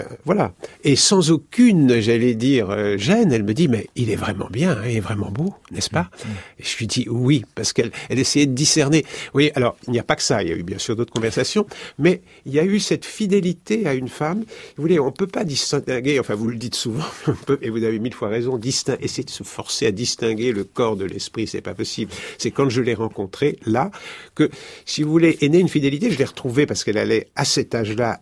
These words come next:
Speaker 1: avec Jean-Pierre Vernant, aller dans les établissements, vous le savez, vous,
Speaker 2: Ouais.
Speaker 1: Christophe. Elle était, c'est celle,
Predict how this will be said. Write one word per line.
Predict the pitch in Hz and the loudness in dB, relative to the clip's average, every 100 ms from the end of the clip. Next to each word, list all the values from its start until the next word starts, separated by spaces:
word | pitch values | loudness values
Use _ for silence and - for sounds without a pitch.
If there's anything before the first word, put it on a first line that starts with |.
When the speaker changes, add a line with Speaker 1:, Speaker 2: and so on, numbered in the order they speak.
| _ | _
Speaker 1:
avec | - 190 180 135 | 0 4 4 4
Jean-Pierre | 131 120 - 117 | 0 -2 -2 -2
Vernant, | 107 107 110 113 - | 0 0 2 0 2
aller | 123 127 117 | 2 2 2
dans | 101 | 0
les | 104 101 | -2 -4
établissements, | 98 104 101 - 113 | -4 -4 -4 -6 -4
vous | 101 95 | -6 -8
le | |
savez, | - 104 98 104 | -6 -4 -2 -2
vous, | 101 | -2
Speaker 2:
Ouais. | 113 | -4
Speaker 1:
Christophe. | 104 101 123 110 - - - | -4 -2 0 0 -4 -8 -4
Elle | - 117 | -2 0
était, | 123 143 127 | 2 2 2
c'est | - 135 | 0 0
celle, | - | 2